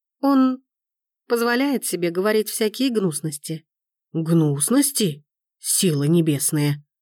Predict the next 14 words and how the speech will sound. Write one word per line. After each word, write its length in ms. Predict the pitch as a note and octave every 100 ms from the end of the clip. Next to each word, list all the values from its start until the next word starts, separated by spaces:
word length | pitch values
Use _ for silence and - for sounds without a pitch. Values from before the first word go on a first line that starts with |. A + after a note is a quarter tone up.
| _ _
В 120 | -
присутствии 720 | D#3+ D3 - A#3+ - E3+ D#3
дам?» 520 | C#3+ C#3+ F#3 D4+ G#3 _ _ _ _ _ _
Кармела 480 | D#3 D#3+ D#3+ D#3+
так 200 | D#3 D#3
и 40 | D#3+
замерла 480 | E3+ E3+ E3+ D#3+ D3
с 120 | D3
вилкой 320 | D3+ D3+ D#3+
в 60 | D#3+
руках. 480 | F3 D3+ - - _ _ _ _ _
«К 60 | -
сожалению, 600 | G#3+ G3+ A3 E4 F4 D4+
да. 260 | F#3+ G#3+